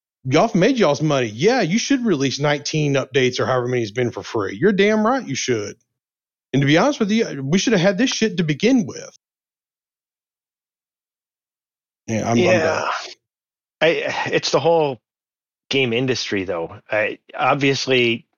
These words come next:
Speaker 2: <laughs> all of this stuff takes longer than they think. Like Starfield and that other game, Redfern,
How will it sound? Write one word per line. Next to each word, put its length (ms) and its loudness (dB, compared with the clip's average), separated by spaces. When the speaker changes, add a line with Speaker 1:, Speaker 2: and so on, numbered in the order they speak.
Speaker 2:
<laughs> 480 -12
all 200 2
of 80 2
this 140 0
stuff 280 -2
takes 300 -4
longer 340 0
than 340 -4
they 140 -2
think. 320 -4
Like 120 -2
Starfield 840 0
and 340 -4
that 140 0
other 220 0
game, 400 -4
Redfern, 840 -2